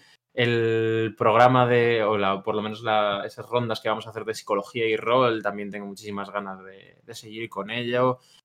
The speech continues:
Han sacado hace unas semanas, eh, eh, Lau Organa y Loremi han sacado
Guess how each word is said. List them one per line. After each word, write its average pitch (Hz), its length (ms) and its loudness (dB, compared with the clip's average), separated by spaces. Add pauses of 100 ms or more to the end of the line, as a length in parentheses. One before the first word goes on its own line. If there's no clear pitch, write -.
(320)
Han 131 200 6
sacado 131 540 4
hace 120 840 2
unas 120 260 0
semanas, 120 920 0
eh, 110 340 0 (220)
eh, 95 560 -16 (320)
Lau 117 340 6
Organa 113 600 4
y 104 100 -2
Loremi 110 560 0
han 107 100 -4
sacado 104 440 -2